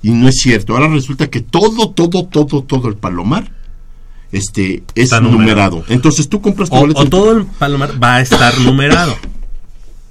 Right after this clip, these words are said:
Speaker 1: Porque ya hasta salieron fotografías donde te dicen,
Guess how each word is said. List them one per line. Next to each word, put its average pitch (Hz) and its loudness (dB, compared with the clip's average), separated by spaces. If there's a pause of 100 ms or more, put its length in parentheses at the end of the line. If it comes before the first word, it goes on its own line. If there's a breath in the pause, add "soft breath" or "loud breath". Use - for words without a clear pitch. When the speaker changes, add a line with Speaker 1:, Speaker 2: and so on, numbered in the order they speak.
(520 loud breath)
Speaker 1:
Porque 170 4
ya 135 4
hasta 147 0
salieron 120 0
fotografías 107 -2
donde 90 -6
te 92 -8
dicen, 82 -8